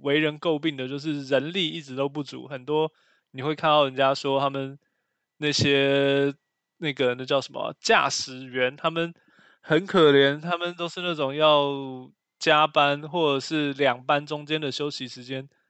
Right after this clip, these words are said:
很短，没有办法妥善休息的。然后加上台铁，就是因为他们可能就是控制成本吧，就是很多，毕竟是国营的嘛，那即使是不赚钱的线，他们也要跑，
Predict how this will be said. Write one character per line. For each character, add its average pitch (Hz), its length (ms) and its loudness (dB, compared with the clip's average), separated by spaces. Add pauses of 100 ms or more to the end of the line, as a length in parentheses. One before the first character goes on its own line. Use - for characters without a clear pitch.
很 131 340 -6
短， - 320 -2
没 135 140 -8
有 135 120 -2
办 143 160 0
法 131 440 -2
妥 - 200 -16
善 147 240 0
休 131 220 -6
息 - 240 -14
的。 160 180 -12 (600)
然 139 160 0
后 175 260 4
加 170 300 4
上 165 480 2
台 147 260 2
铁， 147 260 2
就 160 140 0
是 156 180 -6
因 156 140 -10
为 147 480 0 (800)
他 160 160 2
们 165 180 -2
可 151 200 -2
能 131 260 -4
就 147 140 -6
是 147 280 -4 (300)
控 165 260 -2
制 165 180 -8
成 131 260 -6
本 135 260 -4
吧， 110 340 -4 (120)
就 151 140 -16
是 151 220 -6
很 131 160 -8
多， 151 260 -2 (300)
毕 180 120 -2
竟 175 140 0
是 170 100 -4
国 135 240 0
营 127 160 -6
的 127 120 -8
嘛， 127 200 -2
那 151 120 2
即 147 180 -8
使 143 180 -8
是 151 120 -8
不 139 120 -14
赚 156 220 -2
钱 127 180 -8
的 131 440 -2
线， 135 360 -2
他 143 140 -4
们 143 140 -6
也 123 60 -8
要 - 180 -4
跑， - 320 -6